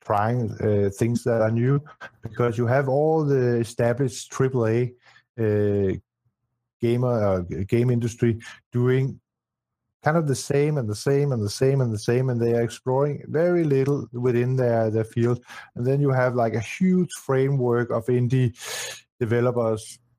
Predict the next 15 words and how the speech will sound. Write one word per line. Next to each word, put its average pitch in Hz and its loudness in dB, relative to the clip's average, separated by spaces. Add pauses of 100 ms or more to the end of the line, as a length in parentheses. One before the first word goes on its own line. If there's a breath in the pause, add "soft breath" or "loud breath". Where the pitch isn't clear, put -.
(1600)
giving, 123 0
uh, 107 2
the 107 0
players, 110 -2
uh, 104 0
different - -4
options 107 0
and 107 2
new 113 2
experiences, 113 -2
different 110 0
challenges, 104 0
stories, 104 0
narratives, 101 0
and 95 2